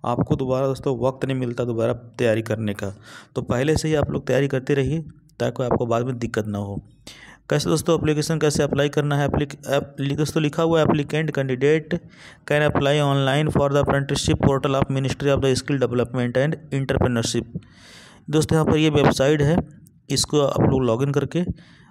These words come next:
"For detail regarding application process for the application, appli-,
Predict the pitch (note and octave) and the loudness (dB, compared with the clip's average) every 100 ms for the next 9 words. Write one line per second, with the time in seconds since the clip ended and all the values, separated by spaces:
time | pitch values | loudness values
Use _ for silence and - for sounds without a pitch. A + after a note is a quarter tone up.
0 | - C#3 C#3 C#3 D3+ C#3 C3+ C3 C#3 C#3 | -4 0 2 2 2 2 2 2 2 2
1 | C3 B2+ B2+ C#3+ C3+ C3+ C3 D#3 - C#3+ | 2 0 0 -2 0 2 2 0 2 2
2 | C#3+ C3+ C3 B2+ A#2+ - E3+ - - - | 2 0 -2 0 -2 0 -2 -4 -12 -10
3 | - - C3+ | -2 2 2